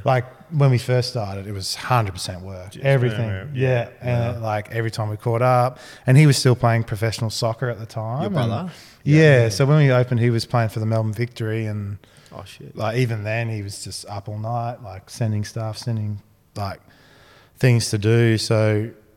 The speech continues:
Speaker 1: it's, when you start a business, that's just what it's like.
Speaker 2: You gotta,
Speaker 1: Like, yeah,
Speaker 2: yeah,
Speaker 1: you just
Speaker 2: yeah.
Speaker 1: gotta
Speaker 3: Yeah.
Speaker 1: hustle. And it's just, and it's,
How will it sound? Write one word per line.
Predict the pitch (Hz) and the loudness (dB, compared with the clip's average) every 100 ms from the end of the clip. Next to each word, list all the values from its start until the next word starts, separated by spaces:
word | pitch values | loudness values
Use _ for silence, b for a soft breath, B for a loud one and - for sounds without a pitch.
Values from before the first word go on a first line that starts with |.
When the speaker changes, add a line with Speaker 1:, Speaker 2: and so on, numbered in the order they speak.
| _ | _
Speaker 1:
it's, | - - - | -8 -6 -2
when | 135 139 | 4 4
you | 120 | 4
start | - 101 113 | 2 -2 -2
a | |
business, | 104 98 107 - | -4 -6 -6 -6
that's | 104 - | -6 -6
just | - | -8
what | 92 | -12
it's | 90 - | -14 -12
like. | 87 95 117 | -10 -8 -8
Speaker 2:
You | 107 | -6
gotta, | 117 98 92 | -6 -6 -6
Speaker 1:
Like, | 131 | -2
yeah, | 123 123 | 0 2
Speaker 2:
yeah, | 120 117 113 113 | 2 0 -2 -4
Speaker 1:
you | 113 | -4
just | 120 | -6
Speaker 2:
yeah. | - | -2
Speaker 1:
gotta | 120 117 | 0 0
Speaker 3:
Yeah. | 110 | -2
Speaker 1:
hustle. | 110 - 117 | -4 -6 -4
And | 107 | -4
it's | 110 - | -8 -8
just, | 110 - - 131 | -10 -10 -8 -2
and | 120 | -2
it's, | 117 - | -2 -6